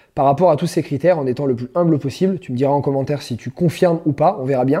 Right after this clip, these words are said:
Donc je vais simplement te prendre un point après les autres et te dire moi quel est mon point de vue par rapport à ces points, comment moi je vois la formation et comment je la délivre à mes participants. Premièrement mon parcours, alors au cas où tu ne le connais pas, je vais faire en très rapide. J'ai travaillé en gestion de patrimoine pendant cinq ans,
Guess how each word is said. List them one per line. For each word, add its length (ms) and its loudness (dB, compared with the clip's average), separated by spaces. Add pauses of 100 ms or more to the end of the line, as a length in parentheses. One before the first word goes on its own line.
Donc 200 6
je 60 6
vais 80 8
simplement 420 4
te 80 0
prendre 340 0
un 140 0
point 200 2
après 180 0
les 120 2
autres 160 2
et 60 2
te 60 0
dire 180 2
moi 220 2
quel 160 0
est 60 2
mon 140 -2
point 180 -4
de 60 0
vue 140 2
par 140 0
rapport 200 0
à 60 0
ces 140 -8
points, 200 -4
comment 220 0
moi 240 4
je 80 4
vois 100 6
la 80 6
formation 460 0
et 40 0
comment 200 0
je 80 0
la 80 4
délivre 280 4
à 40 0
mes 100 0
participants. 500 -8
Premièrement 380 4
mon 140 4
parcours, 380 4
alors 140 6
au 60 2
cas 120 0
où 80 2
tu 120 -6
ne 60 -2
le 80 2
connais 240 0
pas, 180 2
je 60 -6
vais 80 -6
faire 160 -6
en 80 -8
très 180 -8
rapide. 380 -4 (320)
J'ai 140 -6
travaillé 280 4
en 80 2
gestion 300 0
de 40 0
patrimoine 440 0
pendant 240 -2
cinq 280 -6
ans, 220 -2